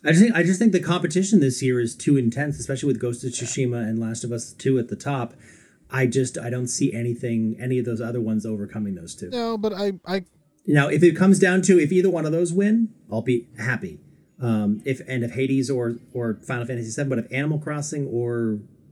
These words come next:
Speaker 1: Doom, nah, I won't. Nah.
Speaker 3: I don't know. I think, I think I, I like the idea that Doom and Animal Crossing are up there 'cause they're fun. They're games. They're done
Speaker 2: True.
Speaker 3: well. That's what games are supposed to be.
Speaker 1: They are games. That is why
Speaker 3: Right,
Speaker 1: they're
Speaker 3: but,
Speaker 1: nominated.
Speaker 3: like
Speaker 2: They're catharsis given form.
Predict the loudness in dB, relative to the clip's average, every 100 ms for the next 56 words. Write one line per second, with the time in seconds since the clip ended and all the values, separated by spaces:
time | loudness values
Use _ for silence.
0 | -6 -2 0 0 0 -4 -6 -4 -4 -6
1 | -14 -12 -10 -10 -16 -16 -8 -4 -4 -4
2 | -8 -8 -4 -6 -4 -4 -2 -4 -2 -2
3 | 0 0 0 0 0 2 2 0 -2 -4
4 | -4 -4 -6 -6 -6 -6 -6 -6 -12 -12
5 | -12 -10 -4 -2 -2 -6 _ _ _ _
6 | _ -4 0 2 0 -4 -12 -20 -8 -2
7 | -2 -4 -10 -6 -4 -4 -6 -6 -4 -6
8 | -12 -12 -12 -14 _ -4 -2 0 0 2
9 | 0 -2 -6 -8 -6 -4 -6 -6 -8 -8
10 | -10 -14 -14 -8 -8 -8 -14 -12 -12 -12
11 | -2 2 2 2 2 2 2 2 0 -4
12 | -4 -4 0 4 4 0 -2 0 2 0
13 | 0 -2 2 0 2 2 2 0 -4 -2
14 | -2 -2 -8 -6 -6 -6